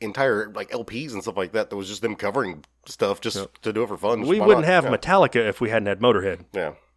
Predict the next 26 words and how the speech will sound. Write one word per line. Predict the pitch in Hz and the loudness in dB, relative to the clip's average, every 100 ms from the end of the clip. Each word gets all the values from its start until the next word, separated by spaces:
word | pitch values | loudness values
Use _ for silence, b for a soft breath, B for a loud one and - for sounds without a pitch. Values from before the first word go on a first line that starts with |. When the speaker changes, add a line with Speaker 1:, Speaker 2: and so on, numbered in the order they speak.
| _ - | _ -12
Speaker 1:
There | 71 | -8
you | |
go. | 139 151 _ _ - | -8 -10 _ _ -10
Speaker 2:
And | 110 | -4
that's | 135 | -2
something | 131 110 110 101 | -2 -4 -6 -10
Hetfield | 110 143 127 98 95 | -8 -8 -6 -10 -6
said. | 113 95 92 b b b b - | -2 -2 -4 b b b b -6
But | 170 | 4
yeah, | 180 | 4
uh, | 123 117 110 - _ _ 147 | 6 2 2 -6 _ _ 2
back | 156 147 | 4 4
to | |
the | 123 143 | -2 0
Eagles. | 185 104 - _ | 0 -2 -6 _
Seven | - 156 156 | 4 6 8
Bridges | 147 139 117 | 8 6 6
Road. | 120 95 90 _ _ _ _ _ _ _ _ _ _ _ _ - | 6 6 2 _ _ _ _ _ _ _ _ _ _ _ _ -10
If | 107 | 2
you're | 185 208 | 6 6
a | |
fan | 151 202 190 | 6 6 6
of | 147 - | 6 4
country, | 180 165 113 107 - _ _ _ _ _ _ _ _ _ _ | 4 4 2 0 -6 _ _ _ _ _ _ _ _ _ _
country | - 147 160 | 0 2 6
rock, | 135 113 104 - | 8 8 8 2